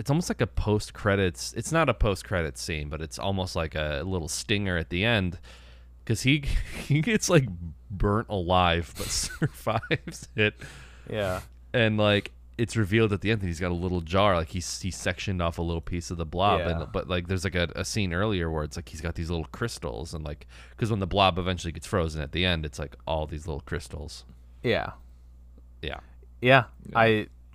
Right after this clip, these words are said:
Speaker 2: I think that's, that's a good l-,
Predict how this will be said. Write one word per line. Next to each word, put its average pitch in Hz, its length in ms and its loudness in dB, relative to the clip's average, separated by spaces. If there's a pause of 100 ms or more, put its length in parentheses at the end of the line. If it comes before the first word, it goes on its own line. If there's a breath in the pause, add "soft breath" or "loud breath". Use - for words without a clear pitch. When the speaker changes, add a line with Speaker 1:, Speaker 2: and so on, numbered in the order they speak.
(160)
Speaker 2:
I 117 120 2
think 113 240 -6
that's, - 520 -6 (400)
that's 123 320 -2
a 123 60 -2
good 110 380 -4
l-, 107 160 -12